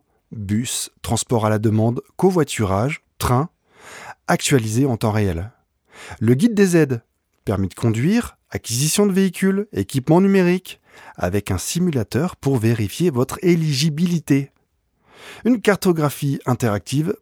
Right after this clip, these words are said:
pour localiser les services, stations de covoiturage, auto-école, location solidaire. Découvrez Filgo sur cœur de loire point F R.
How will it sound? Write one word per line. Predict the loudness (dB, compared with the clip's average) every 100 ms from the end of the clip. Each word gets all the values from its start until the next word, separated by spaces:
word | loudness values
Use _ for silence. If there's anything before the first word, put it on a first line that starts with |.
| -2
pour | 0
localiser | 0 0 -4 -4 -2 0
les | 0
services, | 0 0 0 0 -2 -2 -6 -8
stations | -6 0 0 2 0
de | 0
covoiturage, | -2 -2 -4 -4 -2 -2 -2 -4 _
auto-école, | 0 2 0 2 0 0 -2 -6 -18 -8
location | -2 0 0 -4 -2 -2
solidaire. | -2 0 0 2 -2 -2 -6 -16 _ _ _ _ _ -2
Découvrez | 0 2 0 0 2 0
Filgo | 0 0 2 2 0 -4
sur | -8 -4 -4 -6 -8
cœur | -4 -2
de | -2
loire | -2 -2 -2 -4
point | 0 0
F | 2 -2
R. | -2 -4